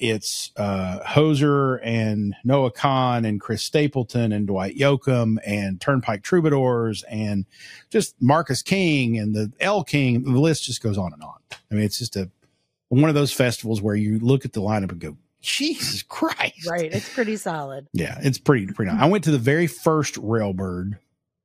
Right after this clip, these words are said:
Speaker 1: uh, in Lexington. I think it was two thousand fifteen, I believe it was. And, um,
Speaker 2: Has it been going on that long?
Speaker 1: Yeah, it's been going on a while. Well, there was covid. So there was a, there was covid kind of
Speaker 2: Right,
Speaker 1: interrupted
Speaker 2: right.
Speaker 1: things.
Speaker 2: Still, okay,
Speaker 1: Maybe
Speaker 2: but
Speaker 1: it wasn't
Speaker 2: anyway.
Speaker 1: two,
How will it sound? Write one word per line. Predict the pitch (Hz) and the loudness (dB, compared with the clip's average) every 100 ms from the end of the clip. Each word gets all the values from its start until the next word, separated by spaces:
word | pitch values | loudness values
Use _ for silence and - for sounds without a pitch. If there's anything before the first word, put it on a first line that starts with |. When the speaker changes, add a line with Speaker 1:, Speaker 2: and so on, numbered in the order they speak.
| _ _ _ - - | _ _ _ -16 -8
Speaker 1:
uh, | 101 92 104 | -6 -4 -2
in | 98 | -2
Lexington. | 98 110 - 104 104 | 0 0 0 -2 -4
I | 92 | -2
think | 170 | -2
it | 147 | -2
was | 107 | 0
two | 135 | 2
thousand | 120 98 | 2 0
fifteen, | - 98 - 113 98 | -4 -8 -2 0 0
I | |
believe | 85 104 | 0 -2
it | 92 | -2
was. | 85 87 - _ _ _ _ _ _ _ - | -8 -12 -14 _ _ _ _ _ _ _ 0
And, | 117 113 107 101 - | 2 2 0 -2 -2
um, | 113 107 104 | -2 0 0
Speaker 2:
Has | |
it | 95 | -2
been | 381 311 | -2 -2
going | 269 262 | 0 0
on | 240 | 0
that | 190 196 | -2 -4
long? | 202 175 311 415 _ _ _ _ | -4 -6 -6 -12 _ _ _ _
Speaker 1:
Yeah, | 147 185 | 4 4
it's | - | 0
been | 180 | 0
going | 175 165 | 2 2
on | |
a | 131 | 2
while. | 139 107 - - _ | 0 -2 -8 -20 _
Well, | 214 | 4
there | 208 | 4
was | 175 - | 2 0
covid. | - 170 95 82 - - | 0 2 0 -6 -16 -2
So | - 113 | 2 2
there | 117 | 2
was | 113 | 0
a, | 107 | -2
there | 113 117 | -2 -2
was | 113 104 | -2 0
covid | - 139 123 | 0 2 2
kind | |
of | 330 | 2
Speaker 2:
Right, | 330 202 | 2 2
Speaker 1:
interrupted | 104 104 | 0 0
Speaker 2:
right. | 254 180 | -2 -2
Speaker 1:
things. | 175 - | -6 -6
Speaker 2:
Still, | 311 311 202 | -2 0 0
okay, | - - 214 | -2 2 4
Speaker 1:
Maybe | 247 247 | 6 4
Speaker 2:
but | |
Speaker 1:
it | 170 | 4
wasn't | 160 151 131 147 | 4 2 2 0
Speaker 2:
anyway. | |
Speaker 1:
two, | 139 | 0